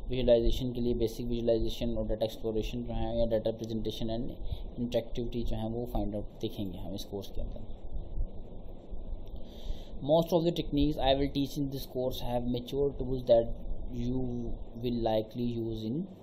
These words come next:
practice। आप कर सकते हैं, जैसे मैंने आपको भी Python जो है वो दे दिया। But the philosophy of this course is that you will use these tools most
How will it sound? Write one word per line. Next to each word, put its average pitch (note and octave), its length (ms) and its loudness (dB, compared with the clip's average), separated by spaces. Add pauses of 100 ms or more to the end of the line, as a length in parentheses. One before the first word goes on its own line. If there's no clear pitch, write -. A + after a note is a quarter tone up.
(120)
practice। - 420 -8
आप G#2+ 260 -8
कर A2+ 80 4
सकते A2+ 320 -6
हैं, A#2 80 2
जैसे - 120 0
मैंने A#2 160 2
आपको A2 360 -2
भी A#2 100 -2
Python A2+ 500 4
जो A2 100 -4
है G#2+ 140 0
वो G#2+ 160 2
दे A2+ 180 0
दिया। A2+ 300 -2 (1120)
But C3+ 120 6
the C#3+ 140 8
philosophy C3+ 500 4
of - 20 4
this D3 180 0 (100)
course C3+ 220 6
is C#3+ 180 -4
that B2+ 260 8 (180)
you C#3 200 0
will C#3 200 6
use B2+ 280 0 (100)
these B2+ 220 0
tools C3+ 440 -2 (380)
most C3+ 340 6